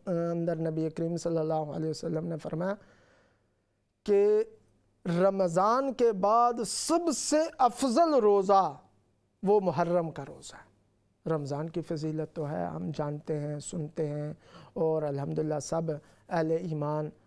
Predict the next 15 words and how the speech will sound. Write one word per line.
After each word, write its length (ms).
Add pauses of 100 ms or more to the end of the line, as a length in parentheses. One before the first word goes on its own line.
(180)
रमज़ान 540
के 140
रोज़े 300
रखते 400
हैं, 320 (180)
अच्छी 220
तरह 240
जानते 320
हैं। 80 (340)
उसके 360
बाद 400
सबसे 640
अफजल 680
तरीन 500
रोज़ा, 480